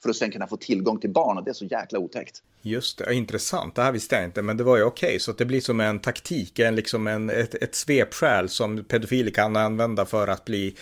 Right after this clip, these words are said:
Speaker 2: alltså, bli legitimerade och bekräftade och, liksom, undercover lite grann.
Speaker 1: Precis,
Speaker 2: Mm.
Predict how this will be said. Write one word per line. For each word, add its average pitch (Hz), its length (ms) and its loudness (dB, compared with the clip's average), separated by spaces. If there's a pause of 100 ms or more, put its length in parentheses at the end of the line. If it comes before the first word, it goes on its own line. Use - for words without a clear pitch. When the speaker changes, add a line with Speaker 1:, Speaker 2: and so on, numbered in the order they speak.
(160)
Speaker 2:
alltså, 123 220 0
bli 113 280 0
legitimerade 113 720 2
och 95 60 2
bekräftade 110 540 0
och, 92 140 0
liksom, 101 360 -2 (160)
undercover 120 540 2
lite 95 180 -2
grann. 135 80 4
Speaker 1:
Precis, 135 400 2
Speaker 2:
Mm. 127 200 -4